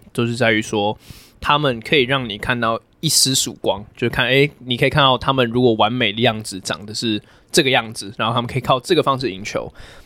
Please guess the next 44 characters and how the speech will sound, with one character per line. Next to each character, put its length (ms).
但 140
是 80
问 180
题 120
就 80
在 200
于 60
说， 300
他 140
们 140
只 120
能 260
一 80
场 240
这 120
样， 100
然 120
后 60
下 200
一 40
场 140
他 80
们 60
就 80
会 40
被 80
打 160
回 120
原 200
形， 200
然 120
后 40
下 160
一 40
场 140
可 80
能 80
又 80
会 60
给 80
你 80
一 40
个 80
hope， 240